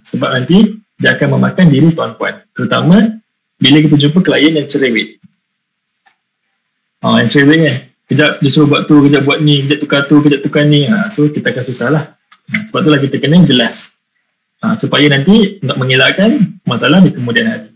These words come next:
Okay, and then, nombor enam adalah, okay, try to co-, close deal as soon as possible. Ah, ni penting. Bila interview session, kalau boleh kita nak close deal secepat yang mungkin. Sebab itulah kita kena jelas semua benda tu secepat yang mungkin. Sebab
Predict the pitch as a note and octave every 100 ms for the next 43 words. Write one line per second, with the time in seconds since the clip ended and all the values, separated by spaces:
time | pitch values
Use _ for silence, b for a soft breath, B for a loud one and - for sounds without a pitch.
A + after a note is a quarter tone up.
0 | _ _ _ _ _ _ _ - - C3
1 | E3 A#3 - - _ - B2+ C3 C3+ F3+
2 | A3 - D4 B3+ - _ _ - A#2 -
3 | G3 G3 F#3 - F#3+ - E3+ E3 - F3
4 | G3 F#3+ C#3 - F3+ E3 C#3 - C#3+ D3
5 | A#2+ A2 - _ _ _ - C#3 D3 C#3
6 | C3 A#2+ B2+ D3 D#3 D#3 C#3+ D3+ D3+ D3+
7 | D3 G3 A3+ - _ _ _ _ - C#3
8 | D3 F3 G3+ E3+ E3+ D#3+ D3 E3 D#3 E3
9 | F#3 - E3+ D#3 D3+ D#3 A#2 G#2+ - -
10 | C#3+ D3+ E3 D3+ D3 D3 C3 C#3+ E3+ E3
11 | D3 D3 D#3 F#3 - E3 C3+ C#3+ C#3 A2+
12 | G#2 - -